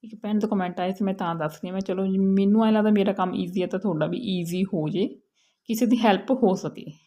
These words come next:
ਕਿਉਂਕਿ ਅੱਜ ਕੱਲ੍ਹ ਸਫਾਈ ਦਾ ਕੰਮ ਵੀ ਬਹੁਤ, ਬਹੁਤ ਵਧਿਆ ਪਿਆ। ਆਪਾਂ ਘਰਾਂ 'ਚ ਸਫਾਈਆਂ 'ਚ ਹੀ ਬਹੁਤ ਬਿਜ਼ੀ ਰਹਿੰਦੇ ਹੈਗੇ।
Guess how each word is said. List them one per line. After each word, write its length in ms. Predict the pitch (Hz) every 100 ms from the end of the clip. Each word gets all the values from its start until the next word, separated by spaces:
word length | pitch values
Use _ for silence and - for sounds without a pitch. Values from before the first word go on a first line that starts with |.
| _ _ _ _ _ _ _ _ _ _ _ _ _ _ _ _ _ _ _ _ - - _ _ _ _
ਕਿਉਂਕਿ 220 | 208 208 208
ਅੱਜ 120 | 190
ਕੱਲ੍ਹ 180 | 220 220
ਸਫਾਈ 360 | 247 233 180
ਦਾ 120 | 175
ਕੰਮ 240 | 185 175 175
ਵੀ 80 | 185
ਬਹੁਤ, 400 | 190 180 185 -
ਬਹੁਤ 280 | 170 196 196
ਵਧਿਆ 300 | 180 185 214
ਪਿਆ। 140 | 208
ਆਪਾਂ 200 | 180 202
ਘਰਾਂ 240 | 196 208 202
'ਚ 100 | 202
ਸਫਾਈਆਂ 520 | - 202 180 190 220
'ਚ 80 | 220
ਹੀ 60 |
ਬਹੁਤ 320 | 220 202 214 214
ਬਿਜ਼ੀ 320 | 214 214 240
ਰਹਿੰਦੇ 260 | 240 226
ਹੈਗੇ। 260 | 254 247 -